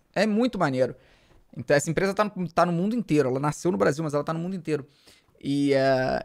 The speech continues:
e esses são os personagens, ó. Esses personagens vão entrar nessa mansão aqui.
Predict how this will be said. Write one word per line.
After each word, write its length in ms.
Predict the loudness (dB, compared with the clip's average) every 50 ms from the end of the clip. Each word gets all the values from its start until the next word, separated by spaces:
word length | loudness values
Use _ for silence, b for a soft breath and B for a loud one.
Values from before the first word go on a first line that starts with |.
| -6 -2
e 160 | 6 8 8
esses 200 | 8 6 2 2
são 120 | 2 2
os 80 | 2 4
personagens, 680 | 2 2 2 4 2 2 4 2 2 0 -2 -6 -4 -4
ó. 180 | -6 -6 -6 -10 -18 -20 -20 _ -20 -20 -20 _ _ _ _ _ _ _ _ _ 2
Esses 320 | 6 6 6 6 2 -4
personagens 880 | -2 -2 -2 0 -2 0 2 4 4 4 2 2 -2 -6 -6 -10 -16 _ _ -14
vão 240 | -4 -2 -2 0 0
entrar 300 | -4 -2 0 2 2 2
nessa 380 | 0 0 0 0 0 0 -2
mansão 500 | -2 -2 -6 -6 -8 -6 -6 -4 -4 -4
aqui. 420 | -6 -6 -8 -10 -10 -10 -10 -12